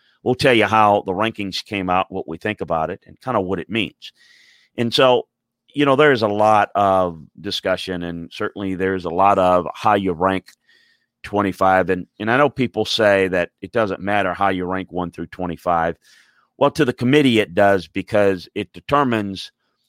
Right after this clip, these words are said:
how you rank the top ten or the top five is how many of those top twenty-five folks, how many top fifty guys that you, you have ranked. So they focus a lot on the twenty-five. And,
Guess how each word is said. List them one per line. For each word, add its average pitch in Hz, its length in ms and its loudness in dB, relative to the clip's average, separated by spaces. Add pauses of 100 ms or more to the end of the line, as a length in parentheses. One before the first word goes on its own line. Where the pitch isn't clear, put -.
(120)
how 117 160 2
you 104 160 -2
rank 104 240 -2
the 101 100 -6
top 98 300 0
ten 90 320 -6
or 87 100 -4
the 87 80 -6
top 82 300 -6
five 120 420 2
is 95 240 -4
how 107 160 -2
many 101 300 -6
of 87 80 -6
those 87 480 -6 (100)
top - 240 -2
twenty-five 90 580 -2
folks, - 540 -8 (380)
how 92 120 -4
many 92 200 -6
top 85 240 -6
fifty 92 260 -8
guys 85 540 -2
that - 200 -16
you, 80 160 -12 (140)
you 82 140 -8
have 85 180 -6
ranked. 82 380 -4 (420)
So - 140 -6
they 127 80 4
focus 170 400 0
a 113 60 2
lot 104 260 4
on 98 120 2
the 90 100 -4
twenty-five. 82 680 -4
And, 107 200 -6